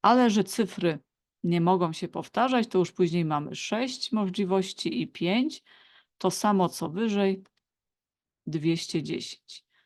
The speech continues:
Przechodzimy dalej. Yy, przechodzimy dalej. Czyli tak, raz, dwa, trzy, cztery, pięć, sześć.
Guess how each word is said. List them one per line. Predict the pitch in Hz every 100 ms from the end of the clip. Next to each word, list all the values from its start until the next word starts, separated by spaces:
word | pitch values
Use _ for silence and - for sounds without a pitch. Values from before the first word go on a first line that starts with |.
| _ _ _ _ _ -
Przechodzimy | - - 156 196 196 156 196
dalej. | 180 139 - - _ _ _ _ _ _ _ -
Yy, | 170 160 160 160 156 147 123 - - _ _
przechodzimy | - - 165 165 156 147 151 156
dalej. | 165 190 190 180 180 _ _ _ _ _ _ _ _ _ _ _ _ _ _ _ _ _ _ _ _ -
Czyli | - 160 151
tak, | - -
raz, | 156 156 175 160 180
dwa, | - 147 156 147 -
trzy, | - - - 190 247 262 -
cztery, | - - 151 151 175 240 240
pięć, | - 160 190 196 -
sześć. | - 170 - -